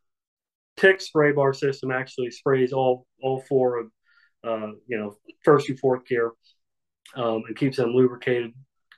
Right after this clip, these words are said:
gets rid of all the wear issues. 'Cause what happens when you're drag racing, uh, or even doing half mile or mile events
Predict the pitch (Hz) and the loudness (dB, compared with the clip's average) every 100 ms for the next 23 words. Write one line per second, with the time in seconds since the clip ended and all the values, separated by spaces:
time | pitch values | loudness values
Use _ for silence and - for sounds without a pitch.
0 | _ _ - 175 170 165 151 147 143 135 | _ _ 4 4 6 4 4 2 2 0
1 | 139 135 135 131 131 - 139 180 175 165 | 0 -2 -6 -10 -12 -10 -4 0 2 0
2 | 165 147 139 131 135 135 139 139 139 143 | -2 -2 -2 0 0 0 0 0 0 -2
3 | 139 135 _ - _ _ 120 123 123 135 | -6 -6 _ -20 _ _ 0 0 2 2
4 | 131 127 123 113 135 135 143 131 123 123 | 2 -2 -4 -2 -4 -2 -6 -6 -6 -4
5 | 127 131 135 135 135 135 - | -4 -2 -4 -2 -6 -6 -16